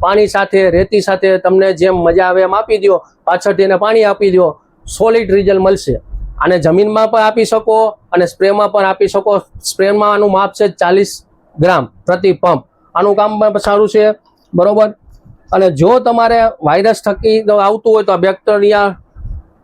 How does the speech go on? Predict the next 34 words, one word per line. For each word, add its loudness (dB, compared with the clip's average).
એન્ટિબાયોટિક 0
આવે 0
છે, -2
બેક્ટો, -2
ઇન્ડોગલ 2
કંપનીનું 0
આવે 2
છે, -2
બહુ 2
સારી 0
પ્રોડક્ટ -2
છે. 0
આના 0
તમારે 0
ત્રણ 0
પંપ -4
થાય, 0
વીસ -2
ગ્રામનું 0
પ્રમા-, -2
અ, 0
પડીકી -2
આવે, 0
સસ્તી -2
દવા 2
છે. -4
આનું 0
કાંઈ 0
એવો 2
બધો 2
ભાવ 0
નથી, 0
ખેડૂત 0
મિત્રો. -2